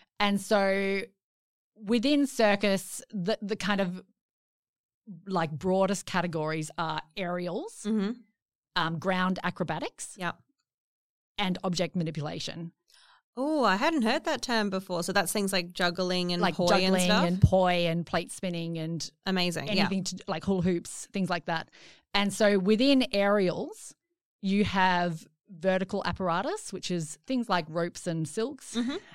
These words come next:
Speaker 1: Um, and then you have apparatus that are kind of more on a bar, like a trapeze or an aerial hoop. Um, and then within that, y-, there's so many different styles. So you could be going towards the acts which need a lot of strength and
Speaker 2: Mm-hmm.
Speaker 1: dynamic movements.
Speaker 2: Yep.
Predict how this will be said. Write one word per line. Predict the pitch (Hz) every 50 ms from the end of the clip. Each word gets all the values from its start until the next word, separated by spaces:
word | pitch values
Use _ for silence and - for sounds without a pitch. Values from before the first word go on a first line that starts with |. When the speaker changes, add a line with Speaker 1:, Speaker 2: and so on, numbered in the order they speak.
| - _ -
Speaker 1:
Um, | 190 180 175 175 170 180
and | 185 180
then | 185 180
you | 175
have | 185 180 175
apparatus | 180 170 - 180 165 165 165 165 -
that | 175 151
are | 151 151 151 170
kind | - 175 160 156
of | 156 - - _ _ _ -
more | 185 175 165 165 165
on | 165 165
a | 156
bar, | 156 160 160 165 160 165 160
like | 160 160 -
a | 175
trapeze | - - 185 - 165 160 156 156 151 151 147 143 -
or | 156 151 151 147 151 151 - -
an | 165
aerial | 151 156 151 156 160 151
hoop. | - 165 156 151 - - - - - _ _ _ _ - - - - _ _ _ -
Um, | 185 175 165 165 165 170 170 170 165 - - _ _ -
and | 214 208
then | 208 214 208
within | 214 208 240 254 269 277 262
that, | 214 180 165 165 175 - - - - _ -
y-, | 220 180 185 185
there's | - 190 190 185 170 -
so | - 202
many | 185 180 180
different | 165 151 185 160 -
styles. | - - 190 160 151 156 165 - - 165 - - -
So | - - 208 180 170
you | 175 175 170 190 185
could | 185 - - 214 202 185 165
be | 190 180 175 175 170 170 170 175 - 190
going | 156 185 170 175 175 180 170
towards | - 190 180 156 165 160 160 160 156 143 143
the | 175 - -
acts | 175 160 - - - - -
which | 165 160 - - - -
need | 165 160 156 151 156 151 147 -
a | 170
lot | 165 160 160
of | 160 139
strength | - - - - 185 175 165 170 170 156 - - _ -
and | 185 180
Speaker 2:
Mm-hmm. | 160 165 -
Speaker 1:
dynamic | 170 185 180 202 202 208 214
movements. | 220 226 226 247 320 403 403 330 - 180
Speaker 2:
Yep. | 180 180 185